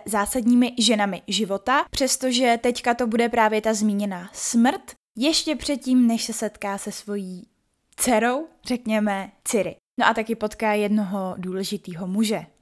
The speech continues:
Marigolda. My jsme v předminulé epizodě opustili Geralta a Jurgu, když jeli k Jurgovu domovu a povídali si o válce, která asi před rokem proběhla, a my jsme si o ní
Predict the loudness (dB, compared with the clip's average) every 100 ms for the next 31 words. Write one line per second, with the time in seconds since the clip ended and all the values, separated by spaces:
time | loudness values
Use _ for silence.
0 | _ -10 -10 -10 -14 -16 -20 _ _ _
1 | 0 4 4 2 -2 0 2 2 4 2
2 | 0 -4 -6 -2 -4 -4 _ -4 -2 0
3 | 4 4 4 2 4 2 4 2 2 -2
4 | 0 0 2 0 0 0 -2 2 0 0
5 | -4 0 2 0 0 0 0 -2 -4 -2
6 | -2 0 0 6 6 6 2 4 4 2
7 | 0 0 4 6 4 0 -6 0 2 2
8 | 0 -4 -4 -2 -2 -2 -2 -2 -2 2
9 | 2 6 4 4 _ 6 8 6 4 2
10 | 2 2 2 6 8 8 4